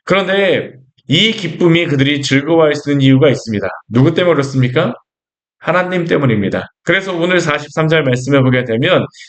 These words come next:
이러한 말씀이 있습니다. 오늘 십이 장 사십삼 절 말씀 같이 한번 읽어보겠습니다. 왜 그들이 즐거워하며 왜 그들이 기뻐할까요?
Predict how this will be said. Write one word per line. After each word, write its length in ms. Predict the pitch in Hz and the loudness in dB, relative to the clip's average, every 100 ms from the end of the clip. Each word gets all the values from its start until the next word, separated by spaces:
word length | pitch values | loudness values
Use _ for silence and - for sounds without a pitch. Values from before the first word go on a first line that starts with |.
| _ | _
이러한 340 | 127 143 180 160 | -2 0 0 0
말씀이 320 | 131 131 123 | -2 -2 -4
있습니다. 340 | - 107 104 | -4 -2 0
오늘 180 | 131 180 | 2 0
십이 220 | - 180 | -2 -2
장 140 | 175 165 | -2 -2
사십삼 420 | 143 127 - 127 | -4 -4 0 0
절 140 | 127 117 | 0 -2
말씀 340 | 113 - 185 - - - - | -2 -2 -4 -4 -12 -20 -8
같이 280 | 139 135 147 | -8 -4 -4
한번 460 | 131 131 180 185 - _ _ _ _ _ _ _ | 0 0 -2 -6 -16 _ _ _ _ _ _ _
읽어보겠습니다. 680 | 147 160 160 139 131 131 131 | -4 -4 -4 -4 -4 0 2
왜 260 | 110 196 226 | 2 0 -2
그들이 320 | 175 165 170 | -8 -8 -6
즐거워하며 760 | 143 139 147 139 135 120 156 156 104 - _ 98 | -2 0 2 4 2 2 0 0 0 -4 _ -2
왜 240 | 143 175 | -2 -2
그들이 440 | 151 151 175 180 - - _ | -4 -4 -4 -4 -10 -20 _
기뻐할까요? 800 | - 135 147 135 131 110 117 - | -4 -2 0 -2 -2 -4 -4 -6